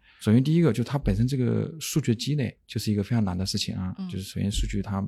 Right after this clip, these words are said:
Speaker 1: 没有这么的完整，同时它也可能也没有那么的，是吧？因为G P它核心数据它也没有，没有像国外的这个信息披露的程度这么高，这第一个。第二就是说，有可能你这个公司的商业模式可能也会对你去做这么一个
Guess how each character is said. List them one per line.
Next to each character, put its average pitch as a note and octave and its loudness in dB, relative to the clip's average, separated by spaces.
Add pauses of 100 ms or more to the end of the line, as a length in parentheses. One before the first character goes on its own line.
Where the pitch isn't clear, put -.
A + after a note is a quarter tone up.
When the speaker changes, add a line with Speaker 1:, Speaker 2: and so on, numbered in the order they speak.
(140)
Speaker 1:
没 A2+ -6
有 G#2+ 0
这 A2 0
么 G#2 2
的 G2+ 0
完 G2 2
整， G2 0 (100)
同 G2+ -2
时 G2 0
它 G#2+ 2
也 G2+ 4
可 - -8
能 F#2 -2 (260)
也 F#2+ 2
没 F2+ 2
有 G#2+ 4
那 G2+ 4
么 G2 4
的， F#2 -2
是 - -6
吧？ F2+ -2 (220)
因 G#2 0
为 G2 2
G A2 -2
P G#2+ 2
它 G2+ -2
核 G2 -4
心 G2+ 2
数 A2 -2
据 A2+ -2
它 - -6
也 G2+ 0
没 G2 -2
有， G#2 2
没 G#2 2
有 A2+ 2
像 G#2 -2
国 G#2 -8
外 G#2+ -2
的 G#2+ -2
这 A2 -6
个 G#2 -4
信 A2+ -2
息 G#2+ 0
披 - -10
露 B2 -4
的 A2+ -4
程 - -10
度 G2 -6
这 G#2+ -4
么 G2 -2
高， G#2+ -2 (240)
这 A2+ 0
第 A#2+ 0
一 C3+ 4
个。 C3 4
第 E3+ 4
二 D#3+ 6
就 C3+ 4
是 B2 4
说， A#2+ 0 (300)
有 A2 2
可 A2+ 0
能 G2+ 6
你 F#2+ 4
这 G2 4
个 G2 -2
公 A2 2
司 A#2 0
的 A#2 4
商 A#2+ 0
业 C3+ 2
模 G2 0
式 - -2 (260)
可 - -6
能 G#2 6
也 F#2+ 4
会 G#2 2
对 G2+ 2
你 F#2+ 0
去 G2+ -2
做 A2+ 0
这 G#2+ 0
么 G2+ 0
一 G#2 -2
个 G#2+ 2